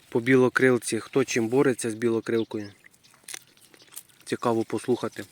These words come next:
Тому що я кожного року стараюсь якісь нові препарати використовувати по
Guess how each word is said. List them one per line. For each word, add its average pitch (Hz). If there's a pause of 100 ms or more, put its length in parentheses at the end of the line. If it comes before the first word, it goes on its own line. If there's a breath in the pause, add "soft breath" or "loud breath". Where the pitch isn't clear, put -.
(1900)
Тому 123
що 131
я 123
кожного 123
року 123 (540)
стараюсь 123
якісь -
нові 120
препарати 117 (2500)
використовувати 113 (2500)
по 107